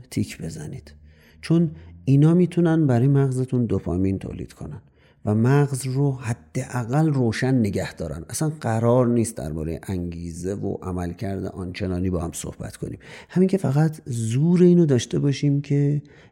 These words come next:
ادامه بدیم. دو، به جای اینکه دنبال یه روز مفید باشید، دنبال بلوک‌های زمان بندی شده چهل و پنج تا شصت دقیقه‌ای مفید باشید.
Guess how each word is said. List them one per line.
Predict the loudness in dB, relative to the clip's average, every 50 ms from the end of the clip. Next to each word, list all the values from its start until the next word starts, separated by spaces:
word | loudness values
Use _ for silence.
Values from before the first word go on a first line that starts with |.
| _ _ 2
ادامه | 2 4 4 6 6 6 4 4
بدیم. | 2 0 -4 -4 -8 -10 -12 -16 -20 -20 _ _
دو، | 4 6 6 6 4 2 0 -4 -10 -20 -20 _ _
به | 0 0
جای | 4 4 6 6
اینکه | 6 6 4 2 2
دنبال | 2 2 2 4 4 2 2 2
یه | 4 4 4 4
روز | 4 4 4 4 4 6 6
مفید | 6 6 6 4 2 2 0 -2 -2 -2 -4
باشید، | -4 -4 -2 -2 -4 -4 -6 -10 _ _
دنبال | -2 -2 0 0 0 0 0 0 0 0 0
بلوک‌های | -2 -2 -4 -4 -2 -2 -2 -2 -4 -6 -10 -12 -6 -2 0 2 2 2 2 2
زمان | 2 0 0 0 0 0 0 0 0 2
بندی | 2 0 0 0 0 -2 -4
شده | -4 -4 -6 -4 -2 0 0 0 -2
چهل | -2 -4 -4 -4 -4
و |
پنج | -6 -6 -6 -6 -6 -8 -8 -8
تا | -6 -6
شصت | -6 -4 -6 -6 -4 -6 -8 -8
دقیقه‌ای | -6 -6 -4 -4 -6 -4 -4 -2 -2 0 0 -2
مفید | -2 -4 -8 -10 -12 -16 -16 -16 -16 -16
باشید. | -14 -14 -14 -14 -14 _ -20